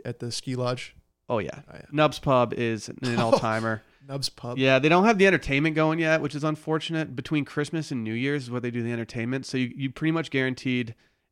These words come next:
Speaker 2: a, uh, an acoustic version of Edmund Fitzgerald every single time you're in there.
Speaker 1: <sighs>
Speaker 2: And it's just great. Uh, but unfortunately, they don't have that yet. So hopefully it snows enough. I'm a little worried that the sn-,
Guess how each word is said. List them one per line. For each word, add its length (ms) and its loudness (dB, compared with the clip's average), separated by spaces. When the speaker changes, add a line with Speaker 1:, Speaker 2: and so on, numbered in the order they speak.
Speaker 2:
a, 180 0
uh, 220 -2
an 100 -4
acoustic 420 -2
version 340 -2
of 280 -2
Edmund 320 -2
Fitzgerald 480 -2
every 180 -4
single 220 -8
time 240 -6
you're 100 -6
in 120 -6
there. 260 -4
Speaker 1:
<sighs> 40 -18
Speaker 2:
And 80 -2
it's 80 -4
just 200 -4
great. 320 -10
Uh, 180 0
but 180 2
unfortunately, 560 2
they 80 2
don't 140 -4
have 160 -4
that 180 -4
yet. 240 -6
So 380 -8
hopefully 400 6
it 80 0
snows 340 0
enough. 180 2
I'm 140 -4
a 20 0
little 220 2
worried 300 0
that 140 -2
the 60 -8
sn-, 220 -10